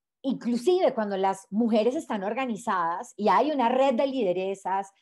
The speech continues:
y hay, digamos, una tradición supremamente fuerte de mujeres organizadas, ya sea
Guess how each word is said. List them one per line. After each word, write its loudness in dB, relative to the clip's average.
y 0
hay, 2
digamos, -4
una -6
tradición -2
supremamente -8
fuerte -4
de 2
mujeres 2
organizadas, -2
ya 2
sea 2